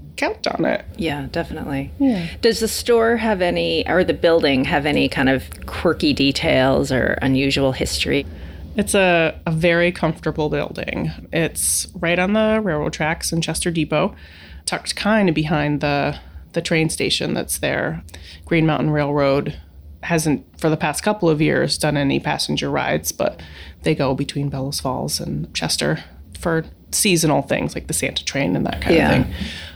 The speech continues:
Speaker 1: And freight trains run right through there.
Speaker 2: Mm.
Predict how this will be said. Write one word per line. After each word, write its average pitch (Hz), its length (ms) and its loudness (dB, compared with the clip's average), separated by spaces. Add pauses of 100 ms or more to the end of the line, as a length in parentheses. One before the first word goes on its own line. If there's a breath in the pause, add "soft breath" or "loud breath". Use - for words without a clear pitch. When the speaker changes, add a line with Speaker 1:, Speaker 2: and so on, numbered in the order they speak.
(160 loud breath)
Speaker 1:
And 151 600 2
freight - 240 0
trains 160 440 2 (120)
run 170 180 4
right 160 220 0
through 156 160 0
there. 151 260 -2
Speaker 2:
Mm. 160 320 2